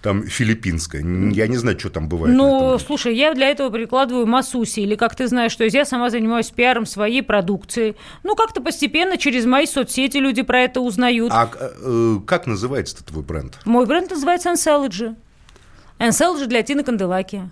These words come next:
Speaker 1: Ancelogy это
Speaker 2: Ancelogy — это просто, это аббревиатура такая. Собранные имена партнеров. Была одна партнерша в начале, которую я откупила, а вторая партнерша осталась. И вот из аббревиатур их имен было создано название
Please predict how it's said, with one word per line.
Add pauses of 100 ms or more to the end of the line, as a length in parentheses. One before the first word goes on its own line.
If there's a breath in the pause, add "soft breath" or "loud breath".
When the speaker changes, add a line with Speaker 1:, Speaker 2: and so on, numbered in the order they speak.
(880)
Speaker 1:
Ancelogy
это
Speaker 2:
Ancelogy —
это
просто,
это
аббревиатура
такая.
Собранные
имена
партнеров.
Была
одна
партнерша
в
начале,
которую
я
откупила, (260 loud breath)
а
вторая
партнерша
осталась.
И
вот
из
аббревиатур
их
имен
было
создано
название